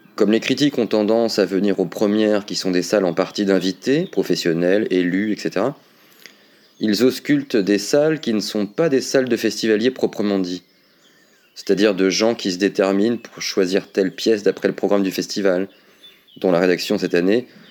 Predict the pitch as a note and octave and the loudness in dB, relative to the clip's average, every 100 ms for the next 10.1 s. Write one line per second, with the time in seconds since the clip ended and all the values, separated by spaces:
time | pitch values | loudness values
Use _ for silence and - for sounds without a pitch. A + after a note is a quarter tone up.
0 | _ F2 G2 G2 F2 F#2 G2 A#2 G#2 F#2 | _ -2 2 2 2 2 2 2 0 -2
1 | - G#2+ F2+ G2 - - A2+ G#2 F#2+ F#2 | -2 -2 0 -2 -2 -2 -2 0 -2 -2
2 | - G2+ G#2+ G#2+ G2 E2+ - G2+ F#2+ F2+ | -2 -2 0 -2 -4 -6 -4 -2 -2 -2
3 | A2 G2 - E2+ F#2+ G2 F2 - F#2 - | 0 0 0 -2 -2 -4 -4 -6 -10 -14
4 | _ _ _ - - - G#2 G2+ F2+ G#2+ | _ _ _ -20 -6 0 2 2 2 0
5 | G2+ G2 G2 F#2 F#2 F2 E2+ _ _ _ | 2 0 -2 -2 -4 -4 -8 _ _ _
6 | - _ _ _ _ _ - G#2 A#2 G2 | -20 _ _ _ _ _ -4 -2 0 0
7 | G2+ - B2 C3 D3+ - - F#2+ G2+ - | 0 0 0 2 0 -4 -14 -6 -4 -4
8 | - G#2 A2 F#2 G2+ F#2 A#2 C3+ - F#2+ | -6 -2 -2 -2 -4 0 2 0 0 -4
9 | F2 F#2+ A2+ - - G#2+ G2+ G#2 F2+ A2 | -2 -4 -4 -6 -4 -2 0 0 -2 -4